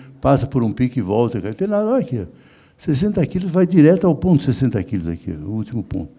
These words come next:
Então, eh, tá mais que demonstrado, pra mim não tem dúvida nenhuma que essas teorias do, do Terzaghi e do Vez estão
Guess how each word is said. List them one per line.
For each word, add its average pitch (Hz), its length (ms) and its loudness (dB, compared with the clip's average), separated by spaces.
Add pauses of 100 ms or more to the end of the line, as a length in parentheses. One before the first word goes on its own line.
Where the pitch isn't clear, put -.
(380)
Então, 214 320 -8 (320)
eh, 143 260 4 (240)
tá 190 120 2
mais 214 240 2
que 151 100 -4
demonstrado, 127 520 2
pra 123 100 -4
mim 143 100 -2
não 170 80 -2
tem 165 140 -2
dúvida 135 380 -4
nenhuma 123 340 -2 (440)
que 139 140 -6
essas 143 360 -8
teorias 110 420 -4
do, 87 160 -12
do 80 260 -10 (320)
Terzaghi 110 500 -8
e - 20 -10
do 90 120 -12
Vez 117 260 -6
estão 170 220 -10